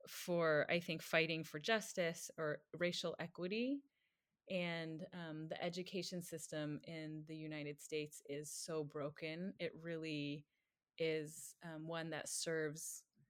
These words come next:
some people, so typically wealthy white people, very well,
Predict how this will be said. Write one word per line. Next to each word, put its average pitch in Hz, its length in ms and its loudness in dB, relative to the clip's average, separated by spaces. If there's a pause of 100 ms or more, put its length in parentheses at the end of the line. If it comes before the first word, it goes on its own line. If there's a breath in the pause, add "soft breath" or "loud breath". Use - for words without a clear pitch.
(540)
some 165 280 0
people, 208 460 2
so 190 180 0
typically 156 540 -4
wealthy 147 640 0
white - 260 0
people, 165 600 -2
very 165 260 4
well, 185 460 2